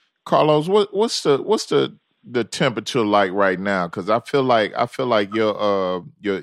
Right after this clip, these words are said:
your brand and your, what, what you do with C M N Y is for a specific person, but New York is so different now. Like you, you kinda touched on it a little bit. Like, what would you, what would you say the climate in the, in, uh, the climate in the city is right now?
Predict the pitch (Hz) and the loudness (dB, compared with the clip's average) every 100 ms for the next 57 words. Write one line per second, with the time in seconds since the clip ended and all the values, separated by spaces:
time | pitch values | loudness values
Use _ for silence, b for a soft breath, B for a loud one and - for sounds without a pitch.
0 | 80 101 90 98 101 98 95 92 87 87 | -4 -6 -4 -2 0 0 -4 -4 -6 -6
1 | 92 87 85 - 90 - 92 90 - 90 | -4 -4 -6 -8 -8 -8 -8 -10 -10 -6
2 | 95 92 87 85 _ _ _ _ - 85 | -2 -2 -4 -8 _ _ _ _ -12 -8
3 | - 95 90 87 87 87 90 90 82 78 | -6 -4 -4 -4 -4 -2 2 2 2 -2
4 | 82 80 - - 90 82 80 - 80 - | -4 -6 -6 -4 -2 -2 -6 -12 -8 -6
5 | 120 101 85 - _ _ _ _ _ _ | -4 -4 -6 -10 _ _ _ _ _ _
6 | - 107 - 87 87 85 107 110 127 127 | 0 0 0 -6 -6 -4 -4 2 4 4
7 | - 98 87 - 117 113 104 95 78 78 | 2 -8 -6 0 2 2 2 -2 -10 -2
8 | 120 127 107 90 87 82 80 82 90 90 | 0 0 -4 -4 -4 -4 -2 -4 -6 -14
9 | 90 - 95 - 98 82 - 117 98 101 | -18 -16 -14 -6 -6 -6 -4 -4 -2 -4
10 | 87 80 80 95 104 85 85 - _ _ | -4 -6 -4 0 0 0 -4 -4 _ _
11 | _ _ _ 95 92 92 127 151 143 131 | _ _ _ -2 -2 0 0 0 0 0
12 | 135 127 139 151 139 135 - 139 107 - | -2 0 -2 -2 -2 -4 0 0 -2 -4
13 | 135 127 120 110 107 101 92 90 101 90 | -2 0 2 0 -4 -6 -8 -8 -10 -10
14 | - 98 90 80 95 - 123 117 98 92 | -8 -6 -6 -6 -8 -2 0 0 0 -4
15 | 87 82 - 101 87 82 80 78 82 78 | -6 -6 -2 -2 -2 -4 -4 -4 -6 -6
16 | 78 73 | -8 -14